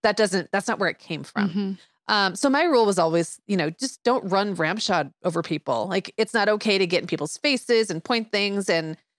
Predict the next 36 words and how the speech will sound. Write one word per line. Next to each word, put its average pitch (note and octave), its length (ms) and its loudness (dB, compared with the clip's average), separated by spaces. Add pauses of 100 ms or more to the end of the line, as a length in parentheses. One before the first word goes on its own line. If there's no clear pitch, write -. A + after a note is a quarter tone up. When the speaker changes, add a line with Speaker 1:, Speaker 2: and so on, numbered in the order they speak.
(200)
Speaker 1:
engage F3+ 520 2
them F#3 160 2
in F3 120 0
play E3+ 220 2
they F3 100 2
don't E3+ 180 0
wanna D#3 220 -2
be D#3+ 280 0 (260)
part D#3 380 -2
of. E3 440 0 (280)
But G3+ 180 0
otherwise, F#3+ 1040 2
like, F3 220 2 (240)
just F3+ 260 -4
make D#3 200 -4
sure C#3 260 -4
it's D3 160 -8
okay. D3 460 -2
And, F3+ 300 -4
and, F3 340 -6 (480)
and E3+ 160 -6
that's E3+ 200 -8
okay. A3+ 320 0
And E3 100 0
I'm, F3 180 -2 (160)
otherwise G3+ 300 2
I E3 80 2
pretty F3+ 200 -4
much C3+ 120 -4
stayed D3+ 180 -2
out E3 120 0
of D3+ 40 -4
it. D3 120 -2 (380)
Um, F#3 420 0
now G#3+ 80 0
your A3 200 2